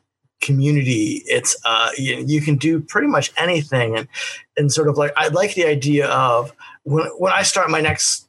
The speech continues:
Cypher, you know, campaign, I wanna sit around, or next Numenera campaign, I wanna sit around with my players and have us sort of build a community together that they're invested in from the start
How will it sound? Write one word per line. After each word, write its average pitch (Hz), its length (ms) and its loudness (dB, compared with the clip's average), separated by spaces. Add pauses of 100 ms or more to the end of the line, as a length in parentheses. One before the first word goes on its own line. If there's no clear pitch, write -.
Cypher, 143 680 0 (220)
you 139 200 -2
know, 127 160 -2
campaign, 127 600 0 (120)
I 143 100 2
wanna 143 260 2
sit 139 220 0
around, 127 400 2 (100)
or 117 220 -2 (240)
next 143 240 -2
Numenera 131 400 2
campaign, 120 400 0
I 117 80 0
wanna 120 180 0
sit 127 180 -2
around 123 220 2
with 113 120 -2
my 110 120 0
players 117 460 -2 (400)
and 147 140 0
have 127 240 0
us 117 200 0
sort 135 200 0
of 127 100 -6 (400)
build 151 300 0
a 147 80 2
community 139 600 0
together 120 720 0
that 117 160 -4
they're 127 160 0
invested 117 460 -2
in 110 160 -2
from - 180 -16
the 107 80 -10
start - 540 0